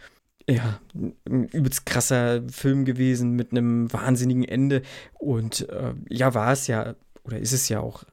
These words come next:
äh, im Prinzip, wenn man das jetzt nicht kennt. Also ich hab da auch dann nachher sehr viel Spaß mit, mit dem Film auf jeden Fall gehabt.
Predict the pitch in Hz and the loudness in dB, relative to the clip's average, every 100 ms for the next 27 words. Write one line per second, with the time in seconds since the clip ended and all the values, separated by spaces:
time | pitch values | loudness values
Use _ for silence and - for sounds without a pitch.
0 | - 117 123 113 - 113 120 - 113 113 | -16 -14 -12 -14 -12 -10 -8 -4 -2 0
1 | 110 - 113 117 - - 117 117 110 113 | 0 -2 -4 -6 -8 -6 -6 -4 -6 -8
2 | - - 120 123 - - _ 120 113 113 | -10 -8 -6 -6 -8 -16 _ -4 -2 0
3 | 131 127 120 120 120 - 117 - - - | 2 2 2 0 -2 -6 -6 -6 -10 -10
4 | 127 117 - 120 117 - 117 117 113 | -8 -8 -6 -4 -4 -6 -8 -6 -6